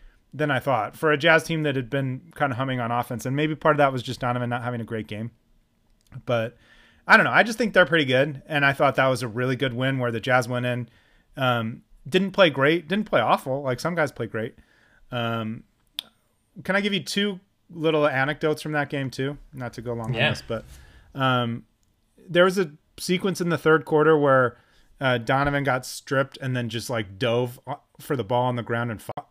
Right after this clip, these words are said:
Speaker 1: for the ball on the ground and fought for it for, like, five seconds or something. I just thought it was cool. I just feel like he's, he's, he's making more, like, effort plays this year than I felt like he was last year. I think he's defended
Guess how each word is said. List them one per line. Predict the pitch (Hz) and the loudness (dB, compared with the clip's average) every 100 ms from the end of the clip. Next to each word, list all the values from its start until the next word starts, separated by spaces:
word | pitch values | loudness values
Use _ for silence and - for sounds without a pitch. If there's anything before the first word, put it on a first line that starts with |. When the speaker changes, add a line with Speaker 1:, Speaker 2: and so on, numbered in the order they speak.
| _ | _
Speaker 1:
for | - 151 | -8 -4
the | 117 | -2
ball | 113 123 | 0 0
on | 123 | 0
the | 120 | -2
ground | 117 117 | -4 -4
and | 117 | -4
fought | 95 107 123 | -8 -6 -6
for | - 127 | -4 -6
it | |
for, | - | -6
like, | 120 107 101 _ _ _ _ _ | -6 -6 -8 _ _ _ _ _
five | - - 113 107 | -20 -12 -6 -6
seconds | - 101 127 110 | -6 -10 -8 -12
or | 131 | -10
something. | 135 123 143 139 _ _ - | -10 -8 -8 -8 _ _ -12
I | |
just | 254 | -6
thought | 311 | -2
it | 277 | -2
was | 226 | -2
cool. | 233 240 117 _ | -4 -4 -6 _
I | 165 | -6
just | 175 | -6
feel | - 220 | -2 2
like | 196 | 2
he's, | - 190 180 - _ - _ | 2 0 0 -4 _ -20 _
he's, | - 185 190 156 143 - | -6 -2 -2 -4 -12 -20
he's | - 160 160 147 120 - _ _ _ _ _ | -12 -8 -6 -4 -8 -10 _ _ _ _ _
making | 165 156 151 156 147 | -2 0 2 0 0
more, | 147 139 | 0 2
like, | 135 123 110 107 _ | 2 2 0 -4 _
effort | 143 127 123 - | -4 -2 -4 -10
plays | - 113 104 98 - - _ _ _ _ _ _ - | -8 -6 -4 -6 -8 -12 _ _ _ _ _ _ -12
this | 127 120 127 | -6 -4 -4
year | 110 | -4
than | 110 110 104 113 - | -4 -6 -8 -12 -10
I | 117 | -10
felt | - 113 | -8 -6
like | 110 104 | -8 -8
he | 107 | -6
was | 101 101 95 | -6 -6 -8
last | 101 95 87 | -8 -10 -10
year. | 104 | -8
I | 139 | -6
think | 220 220 | -4 -4
he's | 240 | -6
defended | 127 113 117 127 87 | -6 -8 -6 -6 -6